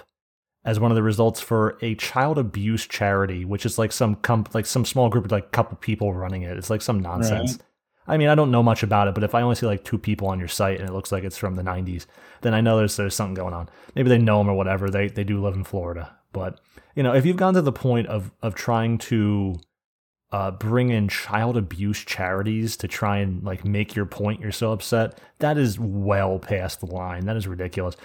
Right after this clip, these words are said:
Speaker 1: There's no world where I'm a bully enough that you have to, uh, you know, somehow retweet it, child abuse or something,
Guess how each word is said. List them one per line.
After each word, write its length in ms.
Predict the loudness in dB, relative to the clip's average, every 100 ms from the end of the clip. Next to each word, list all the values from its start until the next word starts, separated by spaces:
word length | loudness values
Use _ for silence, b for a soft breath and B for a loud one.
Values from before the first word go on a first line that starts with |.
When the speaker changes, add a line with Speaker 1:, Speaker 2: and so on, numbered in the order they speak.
| B
Speaker 1:
There's 180 | 4 6
no 200 | 8 8
world 400 | 8 8 8 8
where 100 | 4
I'm 220 | 2 2
a 60 | 2
bully 360 | 0 2 2
enough 320 | 2 0 -2 -4
that 100 | -4
you 160 | 0
have 220 | 2 2 2
to, 280 | -2 -2 -4 _ _ _ -2
uh, 320 | 0 0 -2 -10 _
you 140 | -2 2
know, 320 | 4 2 0
somehow 800 | 0 2 2 2 2 2 0 -6 _ _ _ _ -12
retweet 600 | -2 2 2 2 2 2
it, 160 | 0 -2
child 400 | 0 4 4 2
abuse 420 | -2 -2 -2 -4
or 80 | -4
something, 580 | -2 -2 -4 -4 -6